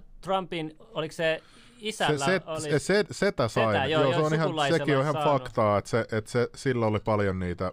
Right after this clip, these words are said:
Speaker 2: papereita. Ei ne ole ikinä tullut julkisuuteen.
Speaker 1: Joo, ja sitten on sanottu... Sitä
Speaker 2: Tääkin on totta silleen, vaikka
Speaker 1: Mm.
Speaker 2: tää kuulostaa, niin kuin joku voi sanoa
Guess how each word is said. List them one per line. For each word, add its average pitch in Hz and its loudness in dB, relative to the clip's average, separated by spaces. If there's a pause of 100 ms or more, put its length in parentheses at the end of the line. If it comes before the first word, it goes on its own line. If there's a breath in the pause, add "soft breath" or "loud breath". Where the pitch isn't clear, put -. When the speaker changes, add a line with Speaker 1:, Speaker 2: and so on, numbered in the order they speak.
(120)
Speaker 2:
papereita. 90 -4
Ei 113 0
ne 117 -2
ole 120 2
ikinä 107 -4
tullut 95 -2
julkisuuteen. 95 -6
Speaker 1:
Joo, 135 -2
ja 131 -2
sitten 151 -8
on 151 -4
sanottu... 147 -2
Sitä 139 -2
Speaker 2:
Tääkin 170 2
on 170 -2
totta 214 0
silleen, 135 4
vaikka 139 2
Speaker 1:
Mm. - -4
Speaker 2:
tää 147 2
kuulostaa, 151 2
niin 143 0
kuin 151 2
joku 143 0
voi 131 4
sanoa 127 2